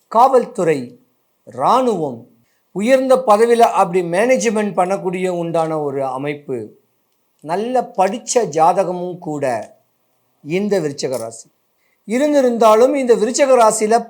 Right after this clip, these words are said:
பல இடையூறுகளை இந்த ஒரு ஆறு வருஷம், ஏழு வருஷ காலமாவே நீங்க பட்டுத்தான் இருக்கணும். படிக்க வேண்டிய பிள்ளைங்களுக்கு படிப்பாற்றல்கள் இருக்காது. வேலை பார்க்க வேண்டிய இருக்கவங்களுக்கு வேலை வாய்ப்புல இடையூறுகளை, இன்னல்களையும் சந்திச்சிருந்திருப்பீங்க.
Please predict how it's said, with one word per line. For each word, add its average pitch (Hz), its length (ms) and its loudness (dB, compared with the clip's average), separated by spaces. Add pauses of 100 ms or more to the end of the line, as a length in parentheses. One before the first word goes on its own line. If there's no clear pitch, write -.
பல 208 200 6 (140)
இடையூறுகளை 233 560 2 (140)
இந்த 220 160 0 (100)
ஒரு 190 140 2 (280)
ஆறு 247 300 4
வருஷம், 202 320 -4 (220)
ஏழு 254 240 8
வருஷ 208 240 -4 (120)
காலமாவே 185 500 0 (420)
நீங்க 185 200 0 (100)
பட்டுத்தான் 165 500 -2
இருக்கணும். 127 340 -16 (1300)
படிக்க 233 380 0
வேண்டிய 190 260 0
பிள்ளைங்களுக்கு 185 500 -6 (140)
படிப்பாற்றல்கள் 175 880 -2
இருக்காது. 131 440 -16 (840)
வேலை 254 300 6
பார்க்க 233 300 2
வேண்டிய 196 340 -2
இருக்கவங்களுக்கு 185 560 -4 (100)
வேலை 214 280 6
வாய்ப்புல 185 360 0 (120)
இடையூறுகளை, 180 580 0 (100)
இன்னல்களையும் 165 640 -6
சந்திச்சிருந்திருப்பீங்க. 135 800 -14